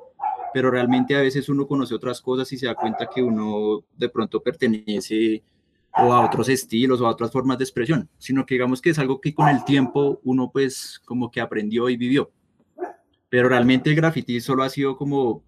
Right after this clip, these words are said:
una pequeña parte de, de mi mundo artístico, porque yo pasé ya por ahí, digamos que en este momento ya no hago graffiti.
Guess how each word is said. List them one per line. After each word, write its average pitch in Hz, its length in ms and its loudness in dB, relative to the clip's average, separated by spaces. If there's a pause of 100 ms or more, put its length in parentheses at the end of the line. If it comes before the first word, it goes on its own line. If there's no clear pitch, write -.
una 127 200 2
pequeña 117 380 -2
parte 127 500 -2
de, 120 380 0
de 113 120 0
mi 113 100 0
mundo 107 280 -2
artístico, 127 640 -8 (560)
porque 117 300 -2
yo 117 180 4
pasé 123 240 2
ya 127 140 0
por 135 140 -2
ahí, 156 160 6
digamos 113 320 0
que 135 80 -2
en - 20 0
este 120 160 -4
momento 123 420 0
ya 117 140 0
no 123 100 2
hago 120 180 2
graffiti. 127 440 -6